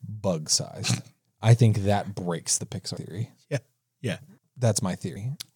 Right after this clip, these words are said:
Speaker 2: I did like, in, in the realm of their
Speaker 1: That's the hardest thing to fit in, not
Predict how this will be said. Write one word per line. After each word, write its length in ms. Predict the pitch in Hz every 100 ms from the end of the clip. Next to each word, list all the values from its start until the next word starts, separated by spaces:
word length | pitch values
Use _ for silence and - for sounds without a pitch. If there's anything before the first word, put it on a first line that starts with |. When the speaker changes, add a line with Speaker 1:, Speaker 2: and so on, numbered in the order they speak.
| - - -
Speaker 2:
I 120 | 180
did 200 | 262 247
like, 480 | 233 202 139 - - -
in, 240 | 233 233 -
in 160 | 202
the 100 | 220
realm 380 | 156 165 165 160
of 180 | 147 123
their 360 | 135 135 131 - _
Speaker 1:
That's 300 | 131 185 277 -
the 80 |
hardest 260 | 285 302 294
thing 160 | 294 285
to 60 |
fit 200 | 277 277
in, 300 | 277 277 147
not 300 | 165 240 247